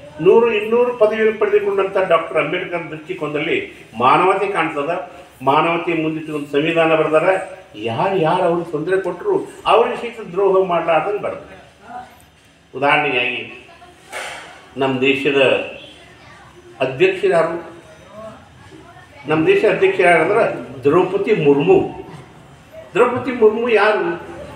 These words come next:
ಒಬ್ಬ ಕಾಡು ಜನಾಂಗದ ಹೆಣ್ಮಕ್ಳು. ಪದವಿಯನ್ನು ಪಡ್ಕೊಂಡು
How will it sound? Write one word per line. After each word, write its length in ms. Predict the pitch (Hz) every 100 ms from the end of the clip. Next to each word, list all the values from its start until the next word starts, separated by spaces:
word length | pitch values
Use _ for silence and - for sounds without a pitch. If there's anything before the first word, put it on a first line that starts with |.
| - -
ಒಬ್ಬ 160 | 220 233
ಕಾಡು 480 | - 175 233 247 240
ಜನಾಂಗದ 380 | 214 196 180
ಹೆಣ್ಮಕ್ಳು. 1500 | 151 127 113 - - - - - - - - - - - -
ಪದವಿಯನ್ನು 500 | - 143 160 160 160
ಪಡ್ಕೊಂಡು 680 | 165 156 165 170 170 147 -